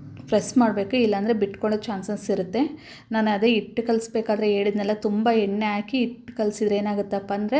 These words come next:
ನಾವು ಕರ್ಜಿಕಾಯಿ ಕರಿಬೇಕಾದ್ರೆ ಒಡೆದೋಗ್ಬಿಡುತ್ತೆ. ಅದಕ್ಕೆ ಒಂದು ಸ್ವಲ್ಪನೇ ಎಣ್ಣೆ ಹಾಕ್ಕೊಂಬಿಟ್ಟು ನಾವು ಹಿಟ್ಟನ್ನು ಕಲಿಸ್ಕೋಬೇಕಾಗುತ್ತೆ.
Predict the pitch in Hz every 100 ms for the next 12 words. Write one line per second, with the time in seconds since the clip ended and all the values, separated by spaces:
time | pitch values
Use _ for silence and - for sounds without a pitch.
0 | 294 208 - 185 196 196 208 214 196 190
1 | 196 196 190 233 - - - - - _
2 | - 180 233 220 202 202 220 202 190 180
3 | 185 302 320 - - 214 214 233 202 190
4 | 190 196 240 220 202 196 196 190 185 226
5 | 220 190 233 508 - _ _ _ _ 220
6 | 208 214 202 285 202 190 - 208 196 190
7 | 180 175 277